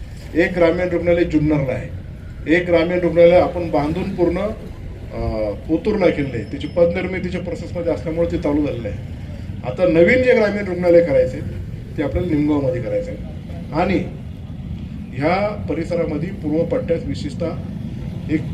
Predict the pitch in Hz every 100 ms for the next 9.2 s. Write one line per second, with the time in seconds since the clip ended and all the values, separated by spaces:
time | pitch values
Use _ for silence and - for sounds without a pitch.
0 | - 135 151 180 214 220 202 226 202 175
1 | 180 180 180 170 170 160 156 151 151 143
2 | - 147 131 - - - - - - -
3 | - 143 135 156 - 170 160 165 156 160
4 | - 165 - - 170 165 165 143 156 180
5 | 233 233 - - 196 190 - - 185 208
6 | 214 175 175 151 147 131 127 - - -
7 | - - 151 180 170 170 180 180 180 -
8 | 151 151 143 127 139 120 - - - -
9 | -